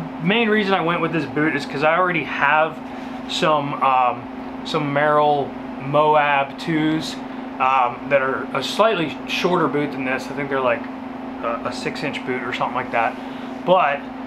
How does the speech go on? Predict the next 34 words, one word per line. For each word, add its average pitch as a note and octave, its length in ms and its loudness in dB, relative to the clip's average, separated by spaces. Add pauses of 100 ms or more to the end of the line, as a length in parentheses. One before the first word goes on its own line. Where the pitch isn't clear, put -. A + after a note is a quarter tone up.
(140)
uh, C3 40 -2
I C3 220 4
use E3+ 280 0
those F3+ 180 4
when E3+ 80 2
I'm C3+ 120 0
saddle E3 320 2
hunting. D#3 400 0 (320)
Um, A#2+ 220 2
I B2 80 2
really D#3+ 260 4
like D3 280 2
'em. C#3 280 -2
The C#3+ 80 -2
ones D3+ 220 2
that D3 100 4
I C#3+ 160 6
already C#3+ 300 2
had C3+ 400 2
were, B2 380 0
uh, G#2+ 340 4 (340)
ventilators, E3+ 720 2
so D#3 140 -2
they C3+ 140 2
allow B2 440 4 (100)
water B2 440 2 (360)
and C3 200 -2
air D3+ 240 4
to C#3+ 100 -2
just B2+ 240 -6
pass C#3 320 2
right C#3 260 2
through G3 300 4
'em. F3+ 140 0